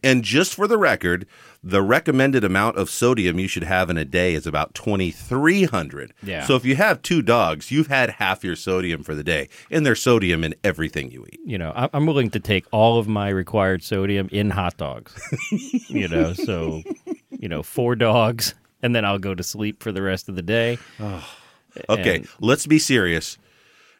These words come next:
Speaker 1: Not the sh-, the mostly dre-, the big dressed up dog. If you just had a regular home hot dog,
Speaker 2: Yeah.
Speaker 1: how many of those bad boys can you eat? Come on.
Speaker 2: <sighs>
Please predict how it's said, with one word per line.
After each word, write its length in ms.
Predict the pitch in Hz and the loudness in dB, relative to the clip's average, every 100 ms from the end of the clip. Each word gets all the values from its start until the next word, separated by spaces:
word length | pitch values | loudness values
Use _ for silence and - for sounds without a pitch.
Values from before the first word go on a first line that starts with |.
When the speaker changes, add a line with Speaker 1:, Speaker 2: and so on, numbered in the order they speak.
| - | -4
Speaker 1:
Not 340 | 101 123 151 | 2 2 2
the 160 | 139 113 | 2 0
sh-, 180 | - 110 | -4 0
the 160 | 110 | 2
mostly 580 | 107 110 127 - 123 110 | 4 4 2 2 0 0
dre-, 260 | 85 110 104 | 2 2 4
the 140 | 92 | 0
big 300 | 80 113 107 | 0 0 0
dressed 340 | 92 104 95 98 | 0 0 2 0
up 200 | 87 73 | 0 0
dog. 360 | 82 73 67 | 0 0 -4
If 100 | 85 | -8
you 60 | 107 | -8
just 160 | 104 117 | -4 0
had 140 | 92 | 2
a 40 | |
regular 600 | 80 92 117 127 123 120 | 2 2 2 2 2 0
home 600 | 113 117 117 113 110 110 107 | 0 0 2 2 2 -2 -2
hot 240 | 113 87 | -2 0
dog, 380 | 80 76 71 64 - | 0 0 -2 -4 -8
Speaker 2:
Yeah. 260 | 82 76 - _ | -6 -6 -8 _
Speaker 1:
how 200 | - 104 | -2 2
many 180 | 113 113 | 4 2
of 60 | 98 | 2
those 180 | 95 | 0
bad 260 | 82 85 78 | 0 0 0
boys 260 | 82 85 - | -2 -4 -4
can 180 | 78 | -8
you 100 | 69 | -8
eat? 200 | 71 67 _ _ _ _ _ _ _ _ _ _ | -12 -16 _ _ _ _ _ _ _ _ _ _
Come 180 | 131 131 | -2 4
on. 260 | 120 101 87 | 4 4 0
Speaker 2:
<sighs> 1300 | 76 - - - - - 659 - - 107 - - | -6 -8 -10 -10 -18 -20 -20 -10 -8 -8 -10 -4